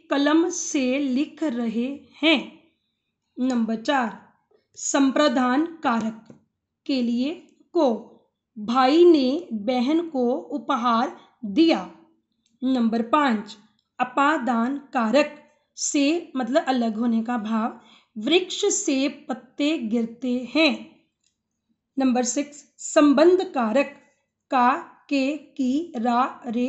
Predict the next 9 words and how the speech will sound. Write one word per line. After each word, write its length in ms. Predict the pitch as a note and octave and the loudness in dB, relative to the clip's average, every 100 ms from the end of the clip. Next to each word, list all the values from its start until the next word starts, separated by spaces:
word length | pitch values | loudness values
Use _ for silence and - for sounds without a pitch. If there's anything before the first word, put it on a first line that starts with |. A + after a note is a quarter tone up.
| - | -4
री। 500 | A#3+ C4+ A3 - _ _ _ _ _ B3 | -2 -2 -2 -6 _ _ _ _ _ 2
यह 360 | C#4 D4 F#4+ | 4 4 2
सोनू 680 | G4+ - - C#4 C4 C4+ D#4+ | 0 -6 -4 0 2 2 2
की 540 | E4 - C4 D#4 E4 - | -2 -2 -2 -2 -4 -4
पतंग 540 | D4 - A#3+ A3 G#3 - | -4 -2 0 0 -4 0
है। 220 | D#4 C4+ - - _ _ _ _ _ _ _ - | 4 4 0 -16 _ _ _ _ _ _ _ -6
नंबर 340 | C4 B3 A3+ | -2 0 -2
सेवन, 420 | A3+ A#3 A3+ E4+ - _ _ _ | -4 -6 -4 -6 -12 _ _ _
अधिकरण 600 | - A3+ E4 D#4+ B3+ C4 | -2 0 0 0 0 0